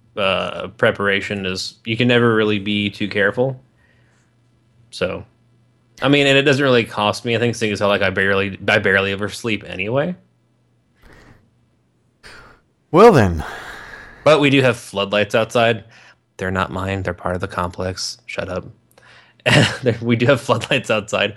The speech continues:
Speaker 1: So, like, you know, even if somebody was trying to break into somebody's house, somebody will see you.
Speaker 2: Sure.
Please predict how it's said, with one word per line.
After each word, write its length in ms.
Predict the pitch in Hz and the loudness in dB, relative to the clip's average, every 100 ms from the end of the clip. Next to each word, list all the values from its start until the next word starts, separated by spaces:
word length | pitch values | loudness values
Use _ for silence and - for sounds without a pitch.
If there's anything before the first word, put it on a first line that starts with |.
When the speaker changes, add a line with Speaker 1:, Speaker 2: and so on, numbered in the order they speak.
| - - - | -14 -20 -10
Speaker 1:
So, 160 | 110 | -2
like, 200 | 107 98 | 0 0
you 120 | 95 98 | -2 -2
know, 260 | 92 92 | -2 -2
even 240 | 113 120 113 | -2 -2 -2
if 120 | 101 | -2
somebody 300 | 117 104 101 | -2 -2 -2
was 200 | 92 95 | -2 -2
trying 140 | 107 | 0
to 60 | 101 | 2
break 180 | 104 104 | 2 0
into 100 | 101 | -2
somebody's 360 | 110 110 110 | -4 -2 -2
house, 300 | 110 110 110 | 0 -2 -4
somebody 380 | - 110 98 90 | -6 -6 -4 -6
will 160 | 87 87 | -8 -12
see 160 | - | -14
you. 220 | 87 90 92 _ _ _ _ _ | -12 -12 -14 _ _ _ _ _
Speaker 2:
Sure. 340 | - 104 85 | -4 0 0